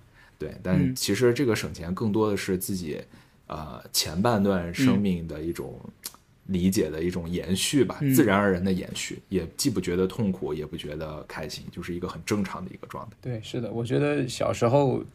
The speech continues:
Speaker 3: 一些东西的这个价格会多多少少有一点锚定的这个效应在里面。
Speaker 2: 嗯。
Speaker 1: 对，
Speaker 3: 让你
Speaker 1: 对。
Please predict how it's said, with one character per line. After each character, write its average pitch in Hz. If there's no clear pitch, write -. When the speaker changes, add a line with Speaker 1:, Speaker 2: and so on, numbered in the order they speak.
Speaker 3:
一 123
些 120
东 127
西 117
的 95
这 -
个 -
价 -
格 -
会 113
多 131
多 127
少 -
少 95
有 -
一 101
点 101
锚 98
定 113
的 -
这 -
个 -
效 -
应 -
在 -
里 -
面。 -
Speaker 2:
嗯。 151
Speaker 1:
对， 107
Speaker 3:
让 113
你 98
Speaker 1:
对。 85